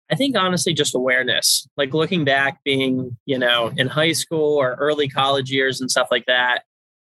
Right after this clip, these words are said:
uh, which I didn't, I didn't go to college, by the way, but just being in that time frame, you know,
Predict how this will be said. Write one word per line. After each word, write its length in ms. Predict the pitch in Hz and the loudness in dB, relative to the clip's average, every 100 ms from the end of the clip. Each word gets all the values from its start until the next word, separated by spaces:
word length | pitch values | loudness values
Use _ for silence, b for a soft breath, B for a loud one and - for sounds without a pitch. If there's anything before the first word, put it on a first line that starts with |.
| - | -4
uh, 140 | 127 | -2
which 180 | 123 139 | 0 2
I 80 | 156 | 2
didn't, 200 | 156 123 | 2 0
I 60 | 131 | -2
didn't 160 | 139 | -2
go 140 | 127 165 | 0 0
to 80 | 160 | 0
college, 440 | 143 131 127 123 | 0 0 0 0
by 140 | 127 | 0
the 60 | 123 | 2
way, 120 | 123 | 0
but 140 | 131 127 | 0 0
just 240 | 139 131 | 0 0
being 160 | 147 135 | 0 0
in 80 | 127 | 0
that 200 | 120 - | -2 0
time 240 | 143 143 | -2 0
frame, 260 | 139 131 127 | 0 0 0
you 80 | |
know, 180 | 123 120 | 0 0